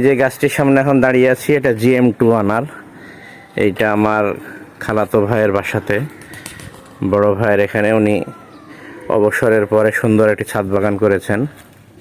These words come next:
পাশেও আরও অনেক আনার আছে এবং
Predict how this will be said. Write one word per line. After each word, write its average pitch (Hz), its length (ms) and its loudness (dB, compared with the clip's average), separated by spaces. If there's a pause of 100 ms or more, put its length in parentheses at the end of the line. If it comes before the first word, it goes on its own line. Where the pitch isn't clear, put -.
(1120)
পাশেও 110 400 0 (100)
আরও 107 120 0 (120)
অনেক 104 160 0 (100)
আনার 101 280 -2
আছে - 200 -4 (3000)
এবং 101 220 -2